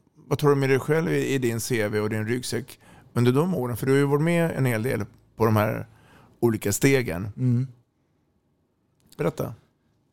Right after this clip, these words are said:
Speaker 2: Ja, men nu har jag ju fått, eh, testa båda modellerna.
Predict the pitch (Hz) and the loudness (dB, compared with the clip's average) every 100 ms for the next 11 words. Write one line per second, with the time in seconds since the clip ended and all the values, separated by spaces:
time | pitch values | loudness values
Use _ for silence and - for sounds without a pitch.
0 | - 135 143 147 160 131 123 107 113 107 | -10 -6 -2 -2 0 2 0 -2 -4 -8
1 | 110 107 101 101 101 101 98 101 98 107 | -8 -6 -6 -6 -6 -6 -8 -8 -10 -12
2 | 101 104 127 - 127 - 110 135 113 123 | -14 -16 -20 -6 -6 -2 0 2 2 2
3 | 147 117 95 101 107 | 0 0 -2 -4 -6